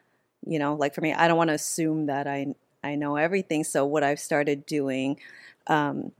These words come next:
actually more so in business, is asking, for example, the cover of my book, you know, like, there was two options and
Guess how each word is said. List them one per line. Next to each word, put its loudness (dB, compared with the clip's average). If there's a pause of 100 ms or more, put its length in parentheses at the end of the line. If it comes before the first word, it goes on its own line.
(120)
actually 6
more 10
so 4
in 2
business, 0
is -2
asking, 0
for -2
example, -2
the -2
cover -2
of -2
my -2
book, 4 (100)
you -4
know, 0
like, 0
there 0
was -4
two -6
options 0
and 2